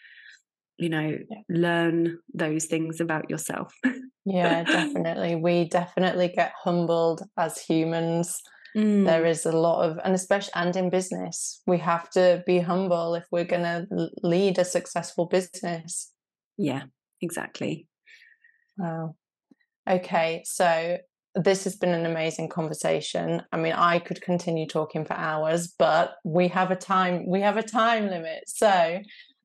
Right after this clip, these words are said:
Speaker 2: um, what are the top three lessons that you can offer people, lessons or tips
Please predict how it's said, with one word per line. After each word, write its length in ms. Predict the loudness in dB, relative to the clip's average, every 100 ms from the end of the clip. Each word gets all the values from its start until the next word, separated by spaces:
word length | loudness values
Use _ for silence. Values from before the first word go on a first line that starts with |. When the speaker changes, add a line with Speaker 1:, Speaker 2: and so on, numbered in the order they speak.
| _
Speaker 2:
um, 580 | 2 2 2 0 -2 -6 _ _ _ _ _ _ -20 _ _ _ _ _ _ _ _ _ _ _
what 400 | -4 2 4 4 0 -8
are 680 | 0 2 2 0 0 -2 -6 -14 _ _ _ _ _ _
the 80 | -8
top 400 | -6 -2 -2 -2
three 720 | -14 -8 0 2 4 0 -2 -2
lessons 800 | -2 -2 -6 -6 -6 -6 -8 -2
that 240 | -2 -2
you 400 | -4 0 4 2
can 600 | 0 -6 -4 -2 -2 -4 -8 _ _ _ _ _ _ _ _ _ 0
offer 320 | 0 2 -6
people, 640 | -2 -4 -4 -2 0 2 2
lessons 480 | 0 0 0 0
or 160 | 0 -4
tips 920 | -4 -2 -2 -4 -12 -10 -10 -10 -14